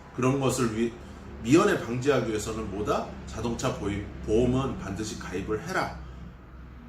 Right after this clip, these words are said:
자동차 전문 정비사가 자동차 보험을 전체 가입을 하라고 말씀을 드렸을 때는 여러분들 이유가 있는 것입니다. 저는 삼십 년 정비하면서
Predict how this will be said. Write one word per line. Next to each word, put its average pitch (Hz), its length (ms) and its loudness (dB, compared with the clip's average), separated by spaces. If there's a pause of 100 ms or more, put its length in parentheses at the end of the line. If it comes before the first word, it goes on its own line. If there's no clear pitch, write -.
(360)
자동차 151 840 4 (500)
전문 196 840 2
정비사가 139 1120 4
자동차 202 760 0
보험을 151 500 2
전체 156 540 -2
가입을 170 520 0
하라고 180 440 2
말씀을 151 480 0
드렸을 113 400 0
때는 120 260 0 (440)
여러분들 127 600 4 (220)
이유가 123 360 2
있는 117 300 2
것입니다. 92 640 0 (420)
저는 135 560 2 (640)
삼십 202 380 0
년 190 160 0
정비하면서 127 1120 2